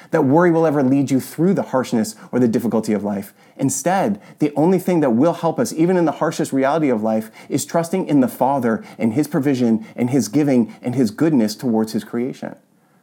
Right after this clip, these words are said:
That's what Jesus is inviting us to focus in on, to move away from worry and our lack, and instead to the Father and trusting him in his giving and his goodness. That's what Jesus invites us to in this passage. And then the last, uh, thing that we see,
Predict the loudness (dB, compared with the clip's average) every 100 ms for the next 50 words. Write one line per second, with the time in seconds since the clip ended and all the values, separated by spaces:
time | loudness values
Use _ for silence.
0 | -4 -4 0 0 2 0 0 -2 0 0
1 | 0 0 -2 -4 -8 -8 -6 -6 -6 -8
2 | -12 -16 _ _ 0 2 4 4 2 2
3 | 0 2 2 2 2 0 0 0 0 0
4 | 0 -2 -6 -12 -20 -10 0 0 0 -2
5 | -2 -4 -4 -6 -4 -4 -6 -8 -12 -8
6 | -6 -4 -4 -2 -2 -2 -4 -4 -2 -2
7 | -2 -4 -8 -8 -6 -6 -6 -6 -4 -6
8 | -12 -20 -20 _ _ -10 -8 -8 -6 -6
9 | -6 -8 -8 -10 -14 -8 -6 -4 -4 -4
10 | -6 -14 -16 -18 -20 -20 _ _ _ _
11 | _ 0 2 2 0 -2 -6 -16 -12 -8
12 | -6 -4 -6 -8 -12 -16